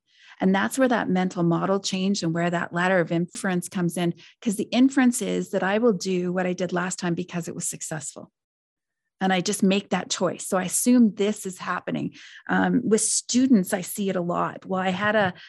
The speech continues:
a student who was tough before, so this is the route I'd like to take." And it's like, "Okay, what's different about this student? What's different about this situation?" And when you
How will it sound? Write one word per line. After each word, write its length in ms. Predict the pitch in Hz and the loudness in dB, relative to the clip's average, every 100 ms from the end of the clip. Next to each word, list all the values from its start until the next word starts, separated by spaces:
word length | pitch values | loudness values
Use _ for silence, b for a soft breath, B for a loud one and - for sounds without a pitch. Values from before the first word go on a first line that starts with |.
| B | B
a 80 | 180 | -8
student 440 | - - 208 208 - | -6 -2 0 0 0
who 100 | 190 | -4
was 180 | 185 | -4
tough 300 | - 190 175 | -4 -4 -2
before, 400 | 185 175 175 170 | -4 -4 0 -2
so 160 | 170 180 | -2 -6
this 240 | 180 190 | -6 -6
is 160 | 190 180 | -8 -8
the 320 | 185 175 - - | -6 -6 -4 -2
route 260 | 185 180 | 0 0
I'd 160 | 170 170 | 0 -2
like 200 | 165 160 | -4 -6
to 100 | 175 | -12
take." 340 | - 175 - | -8 -6 -6
And 140 | 175 170 | -4 -6
it's 160 | - | -8
like, 160 | 170 - B B B B _ _ | -14 -16 B B B B _ _
"Okay, 240 | - - 185 | -10 -6 -4
what's 320 | 196 226 - | -2 -4 -6
different 480 | - 185 - 175 180 | -8 -8 -4 -2 -2
about 340 | 175 165 - | -4 -6 -6
this 240 | 180 165 - | -8 -6 -6
student? 640 | - - 165 - - - b b | -8 -6 -8 -6 -8 -12 b b
What's 180 | 214 214 | -2 -2
different 360 | - 202 208 180 | -4 -4 0 0
about 320 | 175 - - | -2 -6 -2
this 160 | 175 | -2
situation?" 680 | - 165 - - 165 175 185 | -2 -6 -8 -6 -4 -4 -2
And 120 | 180 185 | -2 0
when 140 | 190 | 0
you 160 | 196 | -2